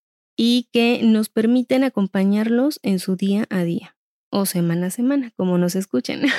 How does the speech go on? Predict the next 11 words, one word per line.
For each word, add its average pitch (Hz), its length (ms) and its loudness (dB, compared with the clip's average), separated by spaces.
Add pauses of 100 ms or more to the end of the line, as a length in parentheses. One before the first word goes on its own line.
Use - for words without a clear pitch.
(460)
<laughs> - 520 -2 (760)
Espero 247 500 2
se 277 100 0
encuentren 226 440 2
muy 269 200 4
bien, 254 260 0
que 233 140 -2
tengan 214 440 -2 (160)
muy 247 300 2
buenas 277 240 2
lecturas 214 640 0